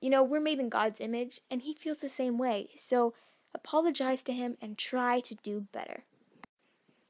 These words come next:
I can talk a lot, can't I? That's why I got a podcast out there, so I can just get all my thoughts out. Um, okay, so this is the end of the podcast,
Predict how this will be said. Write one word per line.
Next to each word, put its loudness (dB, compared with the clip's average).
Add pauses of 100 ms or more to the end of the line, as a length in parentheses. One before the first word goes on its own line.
(140)
I 2
can 2
talk 2
a 4
lot, 0
can't -2
I? 0 (840)
That's -2
why 2
I 2
got -6
a -8 (600)
podcast -4
out -4
there, -6
so -2
I 0
can -6
just -8
get 0
all -2
my -2
thoughts -2
out. 0 (880)
Um, 2 (480)
okay, 0
so -2 (480)
this -8
is -6
the -2
end -2
of -8
the -2
podcast, -8